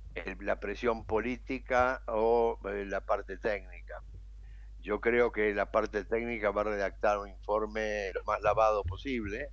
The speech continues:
pero hay cosas que no se pueden lavar, digamos, ¿no? Si uno dice que el déficit fiscal fue el doble de lo que se prometió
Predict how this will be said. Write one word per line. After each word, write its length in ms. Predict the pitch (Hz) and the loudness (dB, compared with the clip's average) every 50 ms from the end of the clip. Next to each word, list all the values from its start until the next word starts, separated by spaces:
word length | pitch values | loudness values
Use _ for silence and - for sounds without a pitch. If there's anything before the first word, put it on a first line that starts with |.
| - - - - - - - - - - - | -12 -14 -14 -14 -12 -12 -10 -10 -10 -8 -4
pero 180 | - 101 101 107 | 0 2 4 4
hay 120 | 110 104 | 4 4
cosas 300 | - 127 131 - 147 117 | 2 0 2 4 4 4
que 80 | 104 104 | 4 2
no 100 | 101 98 | -4 -4
se 140 | 90 95 - | -4 -4 -2
pueden 260 | - 107 95 92 90 | 0 0 0 2 2
lavar, 380 | 92 101 131 151 131 104 90 | 4 6 6 6 6 4 0
digamos, 400 | 85 82 82 80 - - - - - | -4 -8 -8 -8 -8 -8 -10 -8 -6
¿no? 140 | 104 113 127 | -6 -6 -6
Si 260 | - 95 87 82 - - - - - - - - - - - | -6 -8 -8 -8 -10 -12 -14 -16 -16 -16 -16 -16 -16 -14 -8
uno 300 | - 95 107 110 110 104 | -4 -2 -2 0 0 0
dice 420 | 107 117 113 - - 127 113 98 - | 0 0 -2 -2 -4 -4 -4 -4 -4
que 420 | - 101 101 107 110 110 107 - - - - - - - - | -4 -2 0 0 0 -2 -4 -6 -10 -14 -16 -16 -16 -12 -8
el 300 | - 95 98 95 92 95 | -6 -4 -4 -4 -2 0
déficit 480 | 95 107 107 - 113 107 90 92 95 82 | 2 2 2 2 -2 -4 -4 -6 -8 -8
fiscal 360 | 95 98 - - 113 110 110 | -8 -6 -2 0 2 2 2
fue 140 | - 104 101 | 2 -2 -2
el 80 | 98 95 | 0 2
doble 320 | 110 113 120 117 113 107 | 4 4 4 4 2 0
de 40 | 101 | 0
lo 120 | 92 92 92 | 0 0 -2
que 80 | 92 82 | -4 -6
se 120 | 92 92 | -8 -8
prometió 680 | - 95 90 90 92 90 - - 123 120 117 117 117 | -6 -6 -6 -6 -6 -6 -2 0 2 4 4 4 2